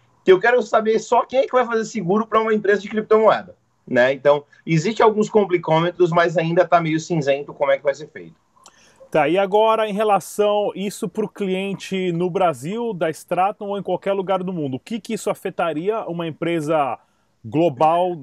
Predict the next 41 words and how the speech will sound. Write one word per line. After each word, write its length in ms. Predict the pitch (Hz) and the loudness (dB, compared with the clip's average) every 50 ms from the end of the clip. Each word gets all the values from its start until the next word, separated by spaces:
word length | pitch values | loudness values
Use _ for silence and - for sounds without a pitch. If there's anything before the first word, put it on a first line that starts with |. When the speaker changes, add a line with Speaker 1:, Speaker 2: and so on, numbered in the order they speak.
| 113 | -12
Speaker 2:
nesse 400 | 110 135 127 139 151 - - 165 | -14 -10 -6 -6 -6 -6 -6 -8
porte 420 | 139 _ - 151 156 156 151 - - | -6 _ 0 2 2 2 0 -2 -4
hoje 200 | 151 151 135 139 | -4 -4 -4 -4
do 80 | 147 | -6
grupo 260 | 135 131 156 160 - 170 | -4 -4 -4 -4 -6 -8
Stra-, 380 | - - - 180 180 196 202 _ _ _ _ | -12 -8 -4 -2 -2 -2 -4 _ _ _ _
Stratum 440 | - - - - 208 240 - 330 311 | -20 -14 -8 -4 -4 -4 -4 -4 -4
mudar 300 | 320 240 160 220 220 214 | -2 0 0 0 0 -2
de 120 | 170 170 | -4 -6
país? 320 | - 190 165 147 143 117 | -4 -2 -2 -2 -2 -4
O 40 | 127 | -6
quanto 200 | - 254 294 - | -6 -6 -6 -4
complicado 560 | - 349 302 294 220 165 - 190 190 190 170 | -6 -6 -4 -6 -6 -4 -2 -2 -2 0 0
é 40 | 156 | -2
isso, 220 | 139 127 - - 135 | -4 -4 -6 -10 -8
né? 80 | 139 | -8
E 40 | 147 | -8
o 20 | |
que 120 | - - 226 | -8 -8 -6
que 80 | - | -6
afeta 320 | 233 180 - 208 190 - 190 | -6 -4 -4 -4 -4 -4 -4
o 40 | 175 | -6
usuário 320 | 147 135 165 156 151 156 | -4 -2 -2 -2 -2 -4
final? 400 | - - 147 135 120 98 85 - _ _ _ _ _ _ _ _ _ _ _ _ _ _ _ - _ _ - | -6 -8 -8 -6 -6 -6 -6 -8 _ _ _ _ _ _ _ _ _ _ _ _ _ _ _ -20 _ _ 2
Speaker 1:
É, 160 | - 151 131 - | 4 4 4 4
o 100 | - 185 | 2 -2
usuário 320 | 233 220 262 269 262 - | 0 2 2 2 2 0
final 260 | - - 233 233 247 | -4 -2 0 2 2
não 100 | 247 247 | 4 4
afeta 340 | 240 233 - 240 226 220 208 | 2 2 2 0 0 0 -2
tanto. 480 | 165 - 165 151 139 127 - - 110 107 | -2 0 2 2 2 0 -2 0 2 2
É, 560 | 110 113 110 110 110 110 113 110 107 82 110 | 4 4 2 2 2 2 2 2 0 0 0
na 140 | 120 127 131 | 0 0 0
verdade, 640 | 135 139 131 131 135 143 151 151 160 151 135 117 _ _ _ _ - | 0 0 0 2 2 2 2 0 -6 -14 -16 -16 _ _ _ _ 0
algo, 460 | - 123 127 127 123 120 107 117 123 | 2 2 2 0 -4 -10 -12 -6 -2
dependendo 520 | 123 139 - - 143 139 139 151 165 165 - - | -2 -2 0 0 -2 -2 -2 -2 -4 -4 -6 -10
do 80 | 139 | -10
país 480 | 127 - 143 135 127 127 131 156 165 - | -2 2 2 2 2 0 -4 -8 -10 -6
que 100 | - - | -2 -2
eu 80 | 147 131 | -2 -2
for, 520 | - _ - 139 135 143 165 180 190 - | -2 _ 0 2 4 4 4 2 0 -2